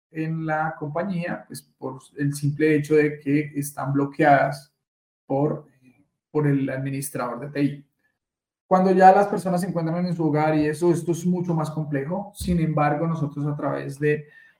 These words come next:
eh, la solución de Sophos lo podemos realizar, ¿sí? Es importante. Lo otro es que esta función de deep learning ocu-, ocupa muy, muy poco espacio, ¿sí? Menos de veinte megas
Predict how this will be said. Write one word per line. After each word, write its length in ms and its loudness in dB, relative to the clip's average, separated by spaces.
eh, 200 -4
la 140 0
solución 460 0
de 80 -4
Sophos 360 -4
lo 160 0
podemos 260 -12
realizar, 500 2
¿sí? 320 -6
Es 240 -4
importante. 600 -4
Lo 160 8
otro 320 8
es 220 2
que 400 2
esta 220 -2
función 360 -4
de 100 0
deep 180 4
learning 320 0
ocu-, 340 -4
ocupa 380 -4
muy, 380 2
muy 320 0
poco 240 -4
espacio, 640 -6
¿sí? 200 -4
Menos 420 -2
de 80 -2
veinte 340 -6
megas 500 -6